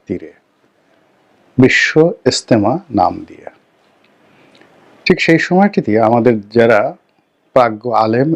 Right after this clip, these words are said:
এবং ওলামা রয়েছেন, তাদের একটা বিরাট অংশ এটিকে ইসলাম বহির্ভূত অনেকে বলেছেন। ইসলামের মূল যে স্পিরিট,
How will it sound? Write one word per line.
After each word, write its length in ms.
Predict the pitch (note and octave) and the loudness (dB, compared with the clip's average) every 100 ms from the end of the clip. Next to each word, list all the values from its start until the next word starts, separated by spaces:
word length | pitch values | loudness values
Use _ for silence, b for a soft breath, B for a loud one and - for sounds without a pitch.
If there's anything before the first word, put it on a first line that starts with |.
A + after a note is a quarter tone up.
| - | -4
এবং 260 | G#2 G#2+ G#2+ | -2 -2 -2
ওলামা 420 | A2+ F#2+ - F2+ - _ _ - | 0 0 -2 -6 -10 _ _ -2
রয়েছেন, 400 | G#2 F#2+ - D#3 | 0 0 2 2
তাদের 260 | A2+ A2 | 4 2
একটা 140 | A2+ A#2 | 0 0
বিরাট 420 | G#2 G#2 G#2+ A2+ | 0 2 0 0
অংশ 280 | A#2+ - F#3+ G#3 _ _ _ _ _ _ _ _ _ _ _ - | -4 -4 -10 -10 _ _ _ _ _ _ _ _ _ _ _ -2
এটিকে 520 | C3+ F3+ E3 C#3 A3 - _ _ _ _ _ _ - | -2 0 2 2 0 -8 _ _ _ _ _ _ -2
ইসলাম 540 | C#3 - D3 D3 D#3+ F#3+ G3 F#3+ F#3 - _ _ _ _ _ A#2 | 0 0 4 4 4 0 -4 -4 -6 -10 _ _ _ _ _ -2
বহির্ভূত 840 | A#2 G#2 A#2+ G2+ - G2+ - G2 - _ _ | 0 2 0 -2 -6 -16 -10 -10 -10 _ _
অনেকে 320 | - B2 G#2 | -2 -2 -4
বলেছেন। 540 | G2 F2+ E2+ - - F2 _ _ _ _ _ _ _ _ _ _ _ _ - - - | -10 -10 -10 -10 -10 -20 _ _ _ _ _ _ _ _ _ _ _ _ -20 -10 -6
ইসলামের 540 | C3+ F3 F3 G3 D#3 | -2 0 0 0 0
মূল 260 | D#3 C3+ D3 | 0 0 2
যে 120 | C3+ | 0
স্পিরিট, 840 | - - - C3 B2 F#2 - - | -2 -6 2 4 4 0 -10 -20